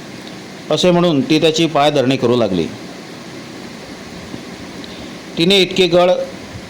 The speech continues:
घातल्यावर त्याला तिचे म्हणणे अमान्य करवेना. तेव्हा तो म्हणाला, "मी सहा महिने राहतो, पण त्यानंतर आ-, तरी आम्हास जाण्याची परवानगी तू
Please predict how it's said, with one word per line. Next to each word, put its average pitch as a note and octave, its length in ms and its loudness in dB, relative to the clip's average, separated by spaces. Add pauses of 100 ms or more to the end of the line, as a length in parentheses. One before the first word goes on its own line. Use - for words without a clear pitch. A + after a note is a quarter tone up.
(1500)
घातल्यावर C3+ 480 4 (840)
त्याला D3+ 400 4 (500)
तिचे D#3 180 2
म्हणणे D3+ 360 2 (160)
अमान्य C#3+ 360 4
करवेना. G#2+ 400 2 (840)
तेव्हा D#3 220 4
तो E3 140 4
म्हणाला, B2 360 2 (800)
"मी D3 80 4
सहा E3+ 300 4
महिने F3+ 320 4
राहतो, D3 400 4
पण E3 260 2
त्यानंतर E3+ 560 4
आ-, E3 140 6 (280)
तरी D#3+ 180 6
आम्हास C3+ 560 4
जाण्याची C3 380 4
परवानगी B2 540 4 (720)
तू D#3+ 60 6